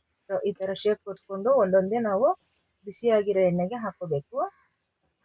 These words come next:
ಹಿಟ್ಟನ್ನ ಸ್ವಲ್ಪ ಕಮ್ಮಿ ತಗೋಬೇಕು.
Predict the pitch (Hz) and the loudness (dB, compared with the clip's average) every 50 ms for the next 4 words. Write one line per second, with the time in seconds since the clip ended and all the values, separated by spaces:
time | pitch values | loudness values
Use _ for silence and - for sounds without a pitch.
0 | _ _ _ _ _ _ _ _ _ _ _ _ _ _ _ _ _ _ _ _ | _ _ _ _ _ _ _ _ _ _ _ _ _ _ _ _ _ _ _ _
1 | _ _ _ _ _ _ _ _ _ _ _ _ _ _ _ _ _ _ _ _ | _ _ _ _ _ _ _ _ _ _ _ _ _ _ _ _ _ _ _ _
2 | _ _ _ _ _ _ _ _ 175 175 _ _ _ _ _ _ _ _ _ _ | _ _ _ _ _ _ _ _ _ _ _ _ _ _ _ _ _ _ _ _
3 | _ _ _ _ _ _ _ _ _ _ _ _ _ _ _ _ - _ _ 220 | _ _ _ _ _ _ _ _ _ _ _ _ _ _ _ _ -20 _ _ -20
4 | - - 233 226 220 220 - 214 196 - 208 - - 202 196 202 202 - 196 190 | -14 -10 -4 -4 -4 -2 -2 -4 -4 -4 -8 -8 -6 -6 -4 -4 -6 -6 -6 -4
5 | 185 185 175 175 165 - _ 196 254 359 370 | -2 0 0 0 -2 -2 _ -6 -6 -6 -6